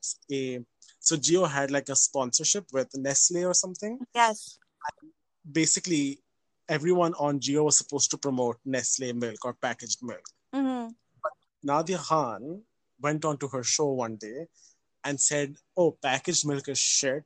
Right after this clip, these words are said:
Speaker 1: You need to get fresh milk from your farm or whatever."
Speaker 2: Okay.
Speaker 1: Uh,
Speaker 2: Packaged
Speaker 1: <laughs>
Speaker 2: milk is shit.
Speaker 1: <laughs>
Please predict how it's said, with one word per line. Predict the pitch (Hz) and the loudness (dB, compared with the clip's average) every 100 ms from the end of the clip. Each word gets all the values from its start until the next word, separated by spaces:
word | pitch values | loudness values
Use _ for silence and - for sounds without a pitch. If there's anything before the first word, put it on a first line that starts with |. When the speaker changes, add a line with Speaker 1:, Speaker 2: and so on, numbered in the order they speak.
| - | -6
Speaker 1:
You | 151 | -2
need | 139 | -2
to | 156 | 0
get | 147 127 | -2 -2
fresh | - 135 120 - | -2 0 2 2
milk | 123 110 - | -2 -8 -10
from | - 117 110 127 | -6 -4 -4 -4
your | 147 | -4
farm | - 147 120 123 | 2 2 2 0
or | |
whatever." | 120 113 95 - _ - | -2 -4 -10 -20 _ -2
Speaker 2:
Okay. | 226 220 220 - - - 135 | -2 0 -4 -4 -8 -6 -2
Speaker 1:
Uh, | 135 - - _ _ - - | -2 -2 -12 _ _ -14 -2
Speaker 2:
Packaged | 165 220 190 214 175 | 4 6 6 4 0
Speaker 1:
<laughs> | |
Speaker 2:
milk | 226 - - | 0 0 -2
is | |
shit. | - 254 247 - - - _ _ _ - _ - - - - - - - - 233 | 0 2 2 2 -8 -14 _ _ _ -12 _ -20 -20 -16 -10 -8 -8 -14 -8 -8
Speaker 1:
<laughs> | - 190 - 180 | -2 -4 -2 -6